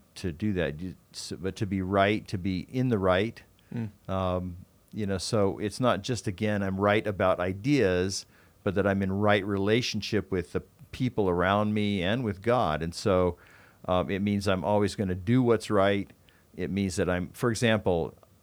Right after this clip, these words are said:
Speaker 1: there's a lot in the Bible about acting for merchants to not cheat people by using f-, false weights.
Speaker 2: Mm-hmm.
Speaker 1: Or like, I got two sets of weights, one for you and one for this other guy.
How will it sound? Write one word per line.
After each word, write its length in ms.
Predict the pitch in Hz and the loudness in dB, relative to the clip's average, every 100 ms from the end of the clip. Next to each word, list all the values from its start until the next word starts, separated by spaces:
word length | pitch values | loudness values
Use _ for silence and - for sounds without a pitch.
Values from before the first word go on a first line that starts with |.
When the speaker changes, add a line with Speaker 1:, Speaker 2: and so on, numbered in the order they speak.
| 104 | -6
Speaker 1:
there's 200 | 104 98 | -4 0
a 60 | |
lot 200 | 95 101 | 4 6
in 80 | 98 | 4
the 80 | 95 | 0
Bible 420 | 95 95 92 90 | 2 2 2 -2
about 420 | 82 90 87 - - | 0 0 2 0 -2
acting 640 | 95 87 - 92 90 - _ - | -4 -4 -4 -4 -4 -8 _ -16
for 160 | - 101 | -6 -2
merchants 580 | 104 113 - 98 78 - | 2 2 0 -6 -6 -6
to 100 | 92 | -2
not 220 | 85 - | -2 -4
cheat 340 | - 113 101 | -6 -4 -4
people 320 | - 85 90 | -4 -6 -4
by 160 | 78 80 | -4 -2
using 420 | 82 92 92 87 | -2 -4 -4 -6
f-, 140 | - - - | -8 -18 -20
false 480 | - 110 90 90 | -10 -4 -2 -4
weights. 680 | 95 85 82 - _ - 120 | -4 -2 -2 -4 _ -14 -8
Speaker 2:
Mm-hmm. 200 | 107 107 104 | -6 -6 -6
Speaker 1:
Or 80 | 90 | -4
like, 220 | 82 82 | -2 -2
I 80 | 78 | -2
got 200 | 78 - | -4 -6
two 180 | - 117 | -4 -4
sets 300 | - 107 - | 0 -2 -2
of 80 | 92 | -2
weights, 360 | 90 80 - | 0 -2 -4
one 220 | 87 90 87 | -4 -4 -4
for 280 | - 85 82 | -2 -2 0
you 280 | 92 98 | 0 0
and 120 | 90 90 | 0 -2
one 140 | 90 | -4
for 220 | - 85 | -4 -6
this 180 | 80 80 | -4 -2
other 160 | 92 87 | -2 0
guy. 340 | 85 80 78 | 0 0 -2